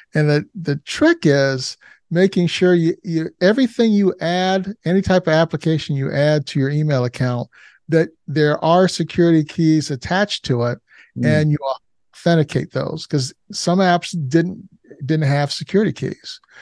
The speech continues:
Speaker 1: Uh, now they have to, otherwise they're gonna cause your emails to get blocked if you set up D marc. D marc is like an alarm system in your home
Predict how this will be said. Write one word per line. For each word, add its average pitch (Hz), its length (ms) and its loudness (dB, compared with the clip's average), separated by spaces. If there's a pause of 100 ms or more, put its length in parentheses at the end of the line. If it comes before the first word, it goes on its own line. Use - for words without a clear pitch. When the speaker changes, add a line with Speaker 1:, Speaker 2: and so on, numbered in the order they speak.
(200)
Speaker 1:
Uh, 143 160 -4
now 151 260 2
they 180 160 0
have 175 380 0
to, - 340 -6
otherwise 139 580 0
they're 147 120 -4
gonna 139 160 -4
cause 135 320 -2
your 143 100 -6
emails 135 360 -4
to 135 60 -8
get 127 260 -4
blocked 139 500 -2 (420)
if 156 260 0
you 160 120 0
set 147 300 -2
up 143 200 0 (220)
D 170 140 0
marc. 127 440 -4 (540)
D 196 160 6
marc 190 360 4
is 151 160 0
like 151 360 0
an 135 160 -4
alarm 143 580 -2
system - 500 -4
in 131 120 -6
your 127 140 -6
home 123 440 2